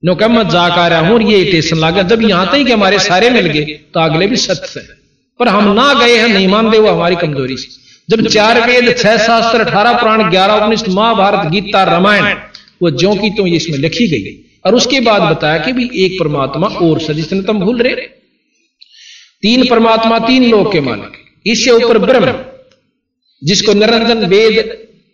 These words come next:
ब्रह्म कहते हैं, ब्रह्म से ऊपर पर ब्रह्म है। आप पार ब्रह्म की बहुत स्तुति सुनी होगी। जब दादा और परदादा दो नाम से, तो व्यक्ति भी दो से,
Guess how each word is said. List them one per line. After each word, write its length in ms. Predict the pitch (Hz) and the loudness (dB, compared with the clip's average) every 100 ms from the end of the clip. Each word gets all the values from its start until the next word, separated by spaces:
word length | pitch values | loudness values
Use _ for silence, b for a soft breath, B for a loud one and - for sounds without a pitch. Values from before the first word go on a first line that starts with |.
| _ _ _ 139 - 139 | _ _ _ -20 -16 -2
ब्रह्म 260 | 202 160 | 0 0
कहते 220 | 110 98 | -4 -6
हैं, 200 | 101 101 - _ _ - | -10 -16 -20 _ _ -4
ब्रह्म 200 | 170 277 | 0 2
से 160 | - 240 | 2 2
ऊपर 220 | 240 226 | 2 2
पर 200 | - 240 | 0 0
ब्रह्म 260 | 214 180 120 | 2 0 -2
है। 320 | 92 - - - | -6 -12 -20 -6
आप 120 | 165 170 | -4 0
पार 180 | 185 196 | 2 2
ब्रह्म 280 | 190 220 220 | 2 2 2
की 120 | 226 | 0
बहुत 220 | 202 220 | 2 0
स्तुति 320 | 226 214 202 190 | 2 0 0 -2
सुनी 260 | 175 180 | 0 0
होगी। 360 | 147 117 101 - - - b b b b | -2 -4 -8 -16 -20 -20 b b b b
जब 160 | 151 233 | -2 0
दादा 460 | 240 - 196 262 | 2 2 2 2
और 160 | 262 269 | 2 2
परदादा 400 | 208 196 196 226 | 2 2 2 2
दो 220 | 226 233 | 4 4
नाम 280 | 247 190 185 | 4 2 0
से, 140 | 170 120 - _ _ _ _ _ | -4 -10 -16 _ _ _ _ _
तो 120 | 202 202 | 0 2
व्यक्ति 360 | 196 196 220 | 0 0 0
भी 120 | 190 | 0
दो 200 | 156 135 | 0 0
से, 120 | 113 | -2